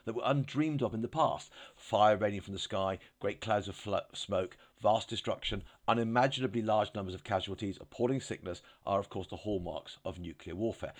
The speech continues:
So it's not surprising that the threat of this has been seen as a fulfillment of prophecies that in the past were considered to only be possible due to direct divine intervention.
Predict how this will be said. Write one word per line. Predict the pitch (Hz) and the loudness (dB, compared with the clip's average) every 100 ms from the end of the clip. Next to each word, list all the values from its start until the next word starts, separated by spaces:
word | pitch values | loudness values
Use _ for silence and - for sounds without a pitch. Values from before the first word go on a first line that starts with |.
| - - | -14 -4
So | 147 | -4
it's | - | -2
not | 139 190 - | 0 0 0
surprising | 269 269 220 151 117 - 85 | -6 -4 -2 0 0 -4 -10
that | 87 | -10
the | 101 | -12
threat | - 151 147 | -6 -6 -4
of | 156 | -8
this | 98 87 - | -6 -8 -8
has | 90 | -10
been | 104 | -8
seen | 95 - 143 76 76 - - - | -6 0 0 -2 -12 -16 -12 -4
as | 101 101 | -4 -4
a | |
fulfillment | - 101 - 120 110 | -6 -6 -2 -2 -2
of | - | -6
prophecies | 139 120 95 82 78 | -4 -4 -6 -10 -10
that | - | -6
in | |
the | 120 | -6
past | - - 269 78 - - - - - | -6 0 2 2 -2 -10 -16 -14 -8
were | 120 | -4
considered | 131 - 147 135 139 | -4 -2 -2 -2 -2
to | - | 4
only | 143 151 160 | 6 4 0
be | 170 | -4
possible | - 101 - 92 | -4 -6 -6 -6
due | 101 110 | -4 -6
to | 104 | -6
direct | - 101 101 - - - | -6 -4 -2 -4 -8 -8
divine | 104 104 90 92 | -6 -4 -4 -6
intervention. | 90 92 101 135 - - | -8 -8 -2 -2 -4 -10